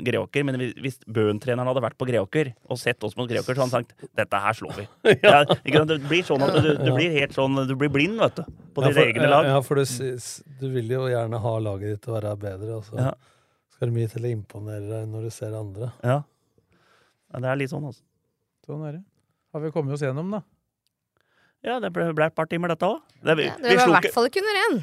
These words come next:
Speaker 1: vi slo, vi slo i hvert fall ikke den der, eh, vi hadde med han Lille her og Vegard Bakkhaug og du. For Lille, han er ganske gla-, glad i å prate, han også.
Speaker 3: Ja, så, ja.
Speaker 2: Det blir litt
Speaker 3: Ke-,
Speaker 2: kortere
Speaker 3: Ken-,
Speaker 2: når jeg er med, vet du.
Speaker 3: Ke-, Ke-, Kenneth Andreassen, som han da heter, for de som ikke vet det,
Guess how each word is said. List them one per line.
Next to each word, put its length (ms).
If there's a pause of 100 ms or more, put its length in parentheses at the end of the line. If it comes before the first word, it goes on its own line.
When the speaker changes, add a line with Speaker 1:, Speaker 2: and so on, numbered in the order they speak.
(180)
Speaker 1:
vi 100
slo, 240
vi 140
slo 180
i 80
hvert 160
fall 160
ikke 160
den 160
der, 160
eh, 220
vi 100
hadde 240
med 140
han 180
Lille 400
her 300
og 240
Vegard 320
Bakkhaug 420
og 60
du. 80 (760)
For 80
Lille, 240
han 220
er 100
ganske 240
gla-, 320
glad 240
i 40
å 40
prate, 240
han 160
også. 300 (160)
Speaker 3:
Ja, 100
så, 140 (640)
ja. 80 (380)
Speaker 2:
Det 100
blir 100
litt 160
Speaker 3:
Ke-, 60
Speaker 2:
kortere 320
Speaker 3:
Ken-, 80
Speaker 2:
når 80
jeg 80
er 160
med, 100
vet 140
du. 80
Speaker 3:
Ke-, 260
Ke-, 300
Kenneth 400
Andreassen, 640
som 180
han 140
da 160
heter, 320
for 100
de 80
som 140
ikke 180 (300)
vet 180
det, 100